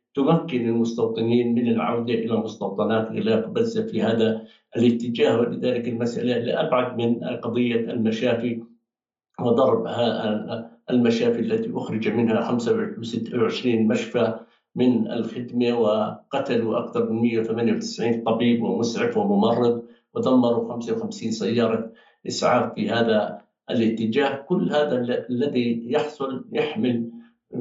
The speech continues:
مشاريع سياسية كان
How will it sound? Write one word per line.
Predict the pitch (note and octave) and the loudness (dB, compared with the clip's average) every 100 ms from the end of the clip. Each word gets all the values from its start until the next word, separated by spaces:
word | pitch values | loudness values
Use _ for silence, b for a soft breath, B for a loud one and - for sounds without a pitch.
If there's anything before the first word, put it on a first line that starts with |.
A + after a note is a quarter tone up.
| B2 A#2+ A#2+ A#2 A#2 | 6 6 6 4 -2
مشاريع | B2 A#2+ B2 A#2 B2 A#2+ A2+ | -4 -4 -2 0 0 0 -2
سياسية | - B2 G#2+ G#2+ - B2+ A#2 | -6 -2 -2 -2 0 2 2
كان | - A#2+ A2+ A2+ | 2 2 2 0